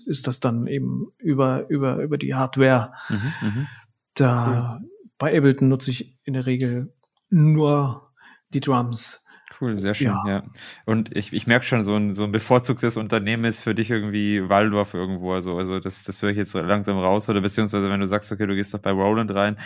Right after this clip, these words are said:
Speaker 2: aber Hauptsa-, Hauptsache, äh, schön analog, dreckig, I B M-lastig, oder?
Speaker 1: Ja, genau. Das, das ist nach wie vor <laughs>
Speaker 2: Ja,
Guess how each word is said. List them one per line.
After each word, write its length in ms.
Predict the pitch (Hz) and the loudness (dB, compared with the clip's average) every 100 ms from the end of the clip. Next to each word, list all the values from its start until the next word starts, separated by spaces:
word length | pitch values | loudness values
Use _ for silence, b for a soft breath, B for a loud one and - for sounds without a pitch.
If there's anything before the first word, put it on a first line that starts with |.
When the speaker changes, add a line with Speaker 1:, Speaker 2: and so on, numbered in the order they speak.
| B - | B -2
Speaker 2:
aber 160 | 104 | 2
Hauptsa-, 320 | 110 113 - - | 2 2 -2 -2
Hauptsache, 1040 | - 127 - 107 110 104 104 - 95 - - | 0 2 0 2 2 4 2 2 0 -2 -8
äh, 120 | - | -10
schön 320 | - 117 113 | 0 2 2
analog, 500 | - 113 110 110 101 | 2 2 4 2 0
dreckig, 360 | - 104 113 104 | -2 -2 -4 -4
I 60 | 98 | -2
B 120 | 92 | -2
M-lastig, 540 | 90 92 92 - 92 | -2 -2 -4 -6 -6
oder? 220 | 92 107 113 - _ B B | -2 0 -2 -10 _ B B
Speaker 1:
Ja, 360 | 110 - - - B B - | -2 0 0 -2 B B -2
genau. 420 | 123 117 107 107 - _ | 0 2 0 -6 -14 _
Das, 360 | 131 - - - - | -4 -4 -10 -6 0
das 260 | 139 - | 0 -2
ist 480 | - 147 131 - - | -8 -6 -6 -10 -2
nach 200 | 139 127 | 0 0
wie 80 | 131 | -2
vor 680 | 123 135 123 120 117 113 - - - | 2 4 6 4 -2 -6 -10 -10 -8
<laughs> 200 | - | -4
Speaker 2:
Ja, 100 | - | -2